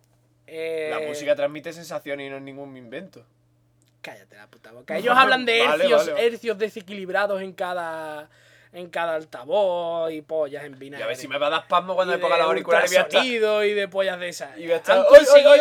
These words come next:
Speaker 2: ay, ay,
Speaker 1: han
Speaker 2: ay".
Speaker 1: conseguido, eh, el, la sensación de estar al borde de la muerte.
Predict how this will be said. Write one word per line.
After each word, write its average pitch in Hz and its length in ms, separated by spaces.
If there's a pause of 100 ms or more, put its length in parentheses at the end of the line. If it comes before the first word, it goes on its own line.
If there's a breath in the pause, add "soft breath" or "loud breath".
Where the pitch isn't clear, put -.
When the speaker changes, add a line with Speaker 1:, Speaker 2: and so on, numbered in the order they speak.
Speaker 2:
ay, 262 140
ay, 269 120
Speaker 1:
han 233 60
Speaker 2:
ay". 254 80
Speaker 1:
conseguido, 202 540 (960)
eh, 185 420 (140)
el, 190 120
la 196 80
sensación 220 480
de 277 80
estar 269 220
al 247 60
borde 254 200
de 233 60
la 202 100
muerte. 165 460